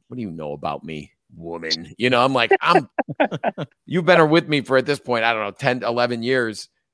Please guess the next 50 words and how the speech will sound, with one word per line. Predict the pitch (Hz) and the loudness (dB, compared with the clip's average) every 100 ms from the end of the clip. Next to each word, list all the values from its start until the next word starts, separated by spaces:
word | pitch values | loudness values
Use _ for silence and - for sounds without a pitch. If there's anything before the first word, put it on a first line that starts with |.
| - | -10
And | 131 | -6
you're | |
like, | 143 143 | -6 -6
"You | 208 | -4
know, | 226 127 95 131 | 0 0 0 -4
you | 170 | -4
know, | 175 | -4
I | 151 139 | -2 -2
got | 143 | -2
this | 131 | -4
passion. | - 143 147 143 143 | -2 0 0 -4 -8
Sure, | - 143 | -2 -2
I | |
got | 117 110 | -2 -4
talent, | 147 139 110 95 | -2 -2 -2 -6
but | 107 107 104 | -4 -4 -4
this | 135 131 | -10 -8
is, | 113 - - | -10 -12 -14
this | 123 | -12
is | 123 | -8
not | 113 110 - | -4 -4 -4
for | 107 | -8
me," | 101 98 | -6 -8
because | 98 - 95 87 - | -10 -10 -10 -12 -10
after | 104 107 120 | -8 -4 -4
I | 113 | -4
sent, | - 104 | -4 -8
press | - 104 - | -6 -8 -4
send, | 131 123 110 _ _ _ _ | -4 -4 -10 _ _ _ _
I | 101 | -8
can | 104 | -6
finally | - 110 107 | -4 -4 -4
say, | 101 - 98 95 | -6 -6 -6 -6
"I'm | 92 85 | -10 -6
done. | 107 101 110 - _ _ - | -4 -4 -6 -12 _ _ -12
I'm | 92 | -10
gonna | 90 | -6
open | 98 110 95 | -6 -6 -8
my | 85 | -8
deli. | - 127 156 156 135 _ _ _ _ - | 0 2 2 -2 -8 _ _ _ _ -14
I've | 90 | -10
got | - 82 | -6 -8
investors | 85 120 - 139 139 | -4 -4 -2 -6 -6
lined | 143 135 135 | -6 -4 -2
up. | 135 - _ | -2 -4 _
I'll | 95 90 | -8 -8
perform | - 104 120 123 | -10 -8 -4 -4
on | 110 | -4
the | |
weekends. | 104 170 175 175 156 | -4 -6 -4 -4 -4